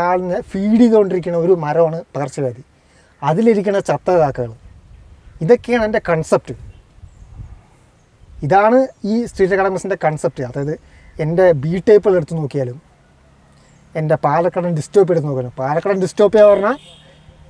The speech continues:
ഈ രാജീവനും പകർച്ചവ്യാധിയും ചത്ത കാക്കകളൊക്കെയുള്ള ഒരു വലിയൊരു എൻവയോൺമെന്റ് ഉണ്ട്. ഈ മറ്റേ ജി ടി എയിലൊക്കെ കാണുന്ന പോലെ ഒരു open വേൾഡാണ്. ഈ പാലക്കാടൻ dystopia എന്നുള്ളൊരു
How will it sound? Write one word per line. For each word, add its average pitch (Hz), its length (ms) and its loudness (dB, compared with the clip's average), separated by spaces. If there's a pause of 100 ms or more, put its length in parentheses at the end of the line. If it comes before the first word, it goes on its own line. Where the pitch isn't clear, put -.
(220)
ഈ 175 60 -2 (100)
രാജീവനും 208 640 4 (680)
പകർച്ചവ്യാധിയും 196 720 4 (160)
ചത്ത 175 240 -2 (100)
കാക്കകളൊക്കെയുള്ള 196 640 4
ഒരു 180 160 0
വലിയൊരു 202 400 4 (680)
എൻവയോൺമെന്റ് 190 480 0
ഉണ്ട്. 123 120 -12 (200)
ഈ - 20 4 (160)
മറ്റേ 156 240 -4
ജി 175 100 -2 (100)
ടി 220 60 4
എയിലൊക്കെ 208 320 6
കാണുന്ന 180 280 2
പോലെ 185 200 4
ഒരു 190 80 4 (240)
open 196 240 2 (100)
വേൾഡാണ്. 175 340 2 (1700)
ഈ - 20 4 (200)
പാലക്കാടൻ 214 520 4
dystopia 202 420 2
എന്നുള്ളൊരു 196 340 4